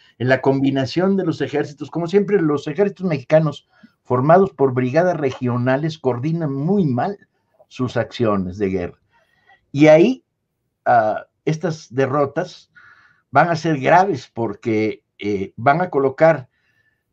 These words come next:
al ejército mexicano en la defensiva. ¿Y qué es el ejército mexicano? Bueno, el ejército mexicano no es un ejército, son dos, porque por disposiciones de la presidencia y del ministro Blanco de,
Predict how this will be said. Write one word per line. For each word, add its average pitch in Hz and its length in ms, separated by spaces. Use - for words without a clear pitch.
al 123 160
ejército 185 380
mexicano 156 640
en 165 40
la 143 80
defensiva. 120 500
¿Y 131 80
qué 233 120
es 214 140
el 196 80
ejército 170 340
mexicano? 123 340
Bueno, 120 200
el 127 60
ejército 175 240
mexicano 147 360
no 135 160
es 139 220
un 185 120
ejército, 160 440
son 131 240
dos, - 420
porque 120 320
por 120 260
disposiciones 131 960
de 131 100
la 117 160
presidencia 131 760
y 107 140
del 107 240
ministro 127 580
Blanco 135 520
de, 87 280